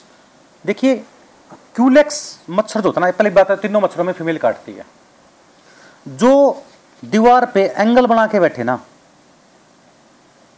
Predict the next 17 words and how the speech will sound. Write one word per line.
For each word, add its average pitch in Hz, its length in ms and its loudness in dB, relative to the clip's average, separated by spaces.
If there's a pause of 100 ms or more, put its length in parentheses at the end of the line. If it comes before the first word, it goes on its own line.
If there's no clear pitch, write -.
(440)
जो 147 320 -2
दीवार 143 360 2
पे 190 280 -4
एंगल 202 280 0
बना 175 200 0
के 151 120 -4
बैठे, 110 340 -4 (120)
वो 127 140 -8
एनोफिलीज 117 460 -8
होता - 240 -14
है, - 80 -16 (680)
और 139 80 0
जो 170 160 -2
दीवार 202 400 2
के 226 100 -4
पैरेलल 226 400 2
बैठे, 240 440 0